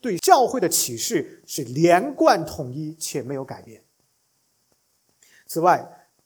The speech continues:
早期教会的合一还借着定期举行的圣餐表明出来，这个呢，就是真教会的第二个跟第三个标志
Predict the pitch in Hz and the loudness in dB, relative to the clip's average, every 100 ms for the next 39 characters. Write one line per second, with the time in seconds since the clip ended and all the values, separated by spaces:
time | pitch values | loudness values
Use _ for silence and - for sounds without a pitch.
0 | - 196 202 294 277 220 170 143 143 147 | 4 6 6 4 2 2 0 0 -2 -2
1 | 180 190 _ - 196 240 254 147 139 - | -6 -12 _ -2 0 4 4 2 -4 -2
2 | - 285 196 - 254 - 127 135 139 151 | 2 2 0 -4 -4 -6 -8 -6 -6 -2
3 | 359 247 165 - 226 226 - 123 110 113 | -2 -2 -2 -2 -2 -4 -4 -4 -6 -14
4 | 135 113 - _ _ - 240 185 156 175 | -14 -16 -20 _ _ -2 0 0 0 -4
5 | 156 127 - _ - 302 285 262 202 180 | -4 -8 -12 _ -8 -4 0 2 2 -2
6 | 135 269 226 143 135 - 190 175 175 156 | -2 -2 -2 -2 -8 -6 -4 -2 -4 -2
7 | 262 269 269 170 165 165 165 | 0 0 0 2 2 2 -2